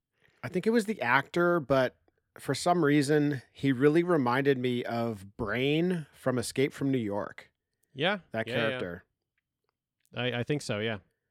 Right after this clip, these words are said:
Speaker 2: I agree with that.
Speaker 1: So the leaking ooze is a news story, so Splinter takes that opportunity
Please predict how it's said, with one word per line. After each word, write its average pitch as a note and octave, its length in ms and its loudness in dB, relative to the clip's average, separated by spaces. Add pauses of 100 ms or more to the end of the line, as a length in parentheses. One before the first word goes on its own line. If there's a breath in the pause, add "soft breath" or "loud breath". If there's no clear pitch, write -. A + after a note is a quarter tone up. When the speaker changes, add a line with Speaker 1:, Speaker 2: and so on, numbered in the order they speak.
(100)
Speaker 2:
I A#2+ 100 -6
agree A2 220 -6
with G#2+ 140 -8
that. G2+ 140 -10 (1300)
Speaker 1:
So - 160 -6
the B2+ 140 2
leaking F#3+ 500 4
ooze D#3 480 6
is B2+ 200 0
a C3 80 0
news D#3+ 320 4
story, G#2 560 -4 (160)
so - 200 -6
Splinter D3+ 460 2
takes D3 460 0 (100)
that C3 240 4
opportunity C3 880 2